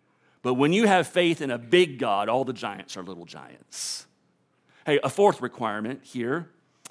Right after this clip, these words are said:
I think you, what you see in Caleb is a holy discontent with what it was that led him to action. Uh,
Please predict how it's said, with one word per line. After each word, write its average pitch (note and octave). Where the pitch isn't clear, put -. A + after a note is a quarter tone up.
I D3
think G3
you, D#3
what D#3
you D#3+
see F3+
in C#3
Caleb A#2
is A2+
a A2
holy F#3+
discontent A#2+
with A#2
what D3+
it C3+
was A2
that G#2+
led C3+
him C3
to A#2
action. G#2
Uh, -